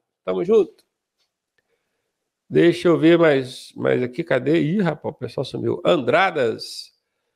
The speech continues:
Andradas, Minas Gerais. A Natália, toda terça tem aula ao vivo? Tem sim, às sete da noite. Se liga aí, hein, Natália.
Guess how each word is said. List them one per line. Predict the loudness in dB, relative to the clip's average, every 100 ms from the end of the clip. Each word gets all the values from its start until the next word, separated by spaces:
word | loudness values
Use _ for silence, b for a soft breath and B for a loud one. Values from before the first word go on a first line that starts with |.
| _ _ _ _ _ _ -2
Andradas, | 0 0 2 2 2 0 -6
Minas | -4 -2
Gerais. | 0 2 0 0
A | 0
Natália, | 2 2 0
toda | 0 2 2
terça | 2 0 0
tem | -2
aula | 2 4
ao | 2
vivo? | 0 0
Tem | 0 0
sim, | -2 -2 -2
às | 0
sete | -2 -2 -2
da | 0
noite. | 2 2 0
Se | -4 2
liga | 4 4
aí, | 4 2 2
hein, | 2 4
Natália. | 2 0 0 0 0 -4 -10